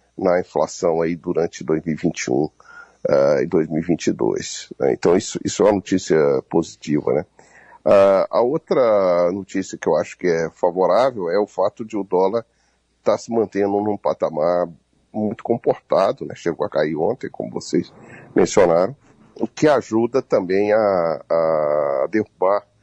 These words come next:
os preços aqui dos bens comercializáveis, né? E, e também o comportamento dos serviços, né, que tem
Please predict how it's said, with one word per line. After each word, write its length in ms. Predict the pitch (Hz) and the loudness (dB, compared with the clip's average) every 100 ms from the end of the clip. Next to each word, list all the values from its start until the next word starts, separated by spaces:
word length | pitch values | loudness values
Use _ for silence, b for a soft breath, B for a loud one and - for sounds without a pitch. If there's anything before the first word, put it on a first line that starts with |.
| _ _ _ _ | _ _ _ _
os 140 | 117 - | -14 -8
preços 560 | - 104 104 - 104 | -2 0 0 -4 -2
aqui 240 | 101 - 104 | -2 -2 -6
dos 360 | 92 - - | -6 -10 -10
bens 420 | - 85 98 101 - | -6 2 2 2 2
comercializáveis, 1120 | 101 98 - 104 101 101 87 78 73 - - | 2 2 2 2 2 2 2 2 -2 -8 -12
né? 100 | 95 - _ _ _ _ _ _ | -16 -16 _ _ _ _ _ _
E, 600 | - 135 160 165 120 104 | -2 2 4 4 2 2
e 80 | 202 | 0
também 480 | - 151 117 139 160 | 2 2 2 0 0
o 40 | |
comportamento 840 | 156 160 - 160 151 135 143 - 151 | -4 -6 -2 0 0 2 2 0 -8
dos 200 | 165 - | -6 -2
serviços, 640 | 175 110 123 127 - 98 | -2 0 -2 -2 -6 -6
né, 180 | 85 107 | -2 -2
que 160 | - 113 | -4 -14
tem 960 | - 110 101 107 110 101 95 87 85 | -6 -2 0 0 0 0 0 -2 -4